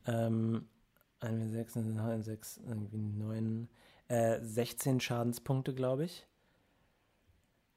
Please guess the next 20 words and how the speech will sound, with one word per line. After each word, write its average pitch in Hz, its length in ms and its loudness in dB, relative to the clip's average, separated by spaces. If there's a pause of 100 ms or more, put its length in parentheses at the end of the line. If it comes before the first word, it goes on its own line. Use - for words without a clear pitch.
(100)
Ähm, 113 640 2 (400)
aber 127 240 4
ich 123 140 -2
muss 131 200 4
dazu 127 320 -2
sagen, 113 440 2
dass, 110 320 -4
äh, 110 460 -2 (380)
der 110 440 0 (640)
Gedankenschinder, 113 1000 0 (160)
ähm, 107 460 -2 (800)
nicht 127 260 2
auf 139 140 0
derselben 113 440 2
Liga 110 500 0
spielt 110 640 -2
wie 110 100 2
die 107 140 0
beiden 104 400 -2
Schattendrachen. 98 680 -6